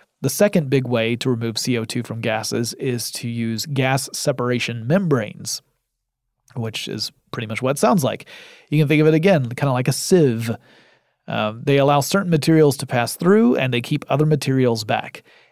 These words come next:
And there are lots of different types of membranes out there, so I'm not gonna go through them all because they get real technical, and there are tons of them.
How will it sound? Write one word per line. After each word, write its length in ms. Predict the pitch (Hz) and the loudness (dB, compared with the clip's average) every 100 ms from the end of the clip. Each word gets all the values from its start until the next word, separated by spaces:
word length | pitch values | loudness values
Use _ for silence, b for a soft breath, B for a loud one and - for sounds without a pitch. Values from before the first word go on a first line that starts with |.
| - | -4
And 120 | 151 | 2
there 100 | 165 | 4
are 60 | 160 | 4
lots 320 | 147 160 - | 4 2 0
of 60 | |
different 300 | 151 139 139 | 0 0 -2
types 240 | 131 120 - | -2 -2 -2
of 80 | 123 | -2
membranes 460 | 113 110 107 107 | -4 -6 -8 -6
out 160 | 104 - | -8 -6
there, 180 | 110 110 | -6 -4
so 140 | 127 | -4
I'm 60 | 131 | 0
not 160 | 147 | 2
gonna 140 | 151 147 | 2 2
go 160 | 135 | 0
through 220 | 127 151 | 2 2
them 120 | 139 127 | 2 0
all 180 | 120 | 0
because 520 | 117 120 113 110 107 120 | -2 -4 -4 -4 -6 -6
they 100 | 120 | -4
get 160 | 120 - _ _ | -6 -8 _ _
real 220 | 170 196 | 2 4
technical, 560 | 165 156 139 123 120 117 | 4 0 0 -2 -2 -2
and 180 | 120 120 | -2 -4
there 160 | 113 | -4
are 80 | 113 - - | -6 -10 -18
tons 380 | - 135 113 110 | -6 -6 -4 -8
of 100 | - | -10
them. 200 | 110 | -14